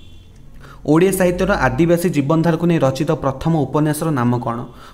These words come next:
ପ୍ରଥମ ଉପନ୍ୟାସର ନାମ ହେଲା କ'ଣ? ଭୀମା ଭୂୟାଁ। କନକଲତା ଉପନ୍ୟାସର ଔପନ୍ୟାସିକଙ୍କ ନାମ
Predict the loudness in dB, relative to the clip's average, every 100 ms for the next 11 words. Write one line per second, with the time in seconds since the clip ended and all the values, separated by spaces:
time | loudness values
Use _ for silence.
0 | -2 -2 0 0 0 -2 0 -2 0 0
1 | 0 -2 -4 -2 0 0 0 -4 -6 -8
2 | -14 -20 -20 -20 -14 -2 2 2 2 0
3 | 2 0 0 -2 0 -2 -2 0 0 0
4 | 0 0 0 0 0 0